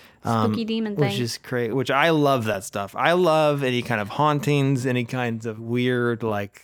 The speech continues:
Speaker 1: the idea of, like, "Oh, I opened something."
Speaker 2: Mm-hmm.
Speaker 1: Yeah, that stuff's so scary.
Speaker 2: I saw this, uh, thing the other day, though, and it was right after I had a nightmare, and it was like, "Ghosts and spirits cannot harm you, because if they could, we would have no white men anymore."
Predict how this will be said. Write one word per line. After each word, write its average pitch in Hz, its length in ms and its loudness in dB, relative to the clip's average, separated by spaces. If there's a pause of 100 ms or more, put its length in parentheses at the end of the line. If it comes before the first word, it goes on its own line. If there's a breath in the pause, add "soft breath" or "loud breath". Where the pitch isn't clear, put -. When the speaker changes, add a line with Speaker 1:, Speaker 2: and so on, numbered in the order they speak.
Speaker 1:
the 135 100 2
idea 131 400 2
of, 117 60 0
like, 117 260 0
"Oh, 120 160 -2 (220)
I 110 140 -4
opened 95 260 -6
something." 101 420 -6 (280)
Speaker 2:
Mm-hmm. 233 520 4
Speaker 1:
Yeah, 123 120 -2
that 131 160 -4
stuff's - 240 -8
so 123 260 0
scary. 127 500 -4
Speaker 2:
I 233 120 2
saw 220 340 2
this, 294 300 -2
uh, 202 320 2 (140)
thing 233 180 0
the 269 160 2
other 196 180 2
day, 196 240 2
though, 180 220 2
and 180 100 -2
it 185 60 0
was 190 180 -2
right 190 160 2
after 214 240 0
I 185 60 2
had 190 180 -2
a 180 80 -2
nightmare, 175 540 -2
and 175 200 -4
it 180 100 -4
was 190 200 -4
like, 185 400 -2 (540 soft breath)
"Ghosts 277 640 0
and 240 100 0
spirits - 640 -2
cannot 208 480 -2
harm 190 340 -4
you, 170 300 -6 (240)
because 220 300 0
if 208 180 -2
they 202 140 0
could, 208 640 0 (420)
we 220 120 0
would 240 120 2
have 220 280 0
no 196 240 0
white 196 360 0
men 151 260 -2
anymore." 151 460 -2